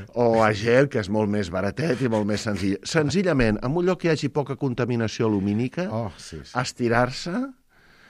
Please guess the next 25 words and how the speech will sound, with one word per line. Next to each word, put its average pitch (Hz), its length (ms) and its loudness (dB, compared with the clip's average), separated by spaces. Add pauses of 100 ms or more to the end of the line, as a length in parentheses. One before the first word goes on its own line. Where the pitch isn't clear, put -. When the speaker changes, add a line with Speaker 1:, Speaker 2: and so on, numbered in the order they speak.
(260)
Speaker 1:
amb 107 220 2
tranquil·litat, 104 800 0
en 104 80 -2
pau 117 300 0 (180)
i 101 80 -2
mirar 98 240 2
el 101 80 0
cel 110 380 0 (100)
ens 98 240 -4
pot 123 320 0
canviar 98 400 0
la 92 80 -2
vida. 73 320 -6
Speaker 2:
Fantàstic. 92 460 -12 (260)
Jo, 135 240 0
eh, 110 320 -4
per, 107 160 -4
eh, 101 180 -4
finiquitar 107 460 -6
aquest 110 240 -8
tema, 110 220 -6
ara 98 100 -8
passarem 98 320 -8
al 95 80 -8
següent, 101 300 -6